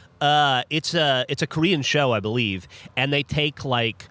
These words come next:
a hundred of the most physically fit people in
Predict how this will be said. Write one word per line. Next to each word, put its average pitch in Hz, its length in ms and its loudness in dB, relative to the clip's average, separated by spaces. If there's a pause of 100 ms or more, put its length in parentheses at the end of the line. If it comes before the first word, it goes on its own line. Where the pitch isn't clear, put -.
(200)
a 135 160 2
hundred 160 800 0
of 131 280 -2
the 123 120 0
most 123 320 -2
physically 135 500 -2
fit 131 340 -2
people 123 640 0
in 113 500 0